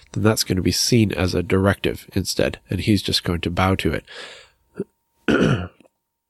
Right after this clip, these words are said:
But eventually you can reach this dynamic where, um, y-, you can both share your opinions, and then you can make a decision that takes both into account and figure out what is best for you and your wife and your marriage, and hopefully is in line with,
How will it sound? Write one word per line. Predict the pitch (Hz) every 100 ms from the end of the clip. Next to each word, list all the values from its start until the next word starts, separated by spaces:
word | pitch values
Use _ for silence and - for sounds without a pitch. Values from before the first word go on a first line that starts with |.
| _ _ - -
But | 110 120
eventually | 131 185 160 113
you | 104
can | 104
reach | 107 -
this | 104
dynamic | - 98 101 101 87 -
where, | 87 85 - - - - _ -
um, | 90 85 87 - _ _
y-, | 82 - -
you | 107
can | 101 101
both | 117 120
share | - 104
your | 92
opinions, | 87 - 160 151 113 - -
and | 117
then | 123
you | 113
can | 113
make | 104 110
a |
decision | 98 101 143 117 95
that | 90
takes | - 104
both | 117 123 127
into | 104 98
account | 95 - 92 - - - - - _ _ _ _ _ _ _ -
and | 98 87
figure | - 110 95
out | 78
what | 101 92
is | 92
best | - 107 -
for | - 95
you | 92 120 123 - -
and | 101 113
your | 101
wife | 95 90 90 -
and | 98
your | 107 95
marriage, | 92 85 90 - - - - _ _
and | 110
hopefully | 98 143 120 101
is | 92
in | 92
line | 95 101 98 87
with, | 90 -